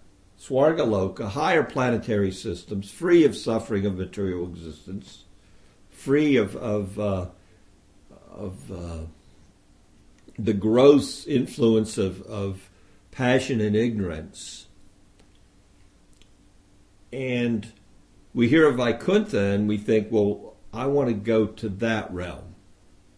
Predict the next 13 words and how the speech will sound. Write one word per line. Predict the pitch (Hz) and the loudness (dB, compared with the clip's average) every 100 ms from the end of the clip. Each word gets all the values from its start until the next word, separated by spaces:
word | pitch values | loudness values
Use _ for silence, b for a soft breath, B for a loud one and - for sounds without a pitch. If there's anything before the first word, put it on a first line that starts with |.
| - - - - - - _ - - | -20 -20 -20 -20 -20 -20 _ -14 -4
But | 113 | 0
what's | 123 123 | 0 2
our | 120 | 2
objective? | 107 92 110 131 - - - - - _ - - _ - - - - - _ - _ _ - - - _ - | 2 0 -2 -2 -8 -16 -16 -20 -20 _ -20 -20 _ -20 -20 -20 -20 -20 _ -20 _ _ -20 -20 -20 _ -12
Why? | 101 104 82 - - - _ - _ _ _ - - _ _ _ _ _ _ _ - | -6 -6 -6 -12 -20 -20 _ -20 _ _ _ -20 -20 _ _ _ _ _ _ _ -14
Well, | 107 104 113 95 | -6 -4 -4 -4
I | 87 87 104 120 | -8 -10 -12 -18
want | 90 87 | -12 -10
to | 85 82 85 - _ _ _ _ _ _ _ | -8 -10 -12 -18 _ _ _ _ _ _ _
merge | 87 92 92 | -8 -6 -6
into | 101 92 | -6 -8
the | 92 | -10
Supreme. | 98 104 - 110 104 120 113 | -12 -14 -10 -8 -6 -8 -12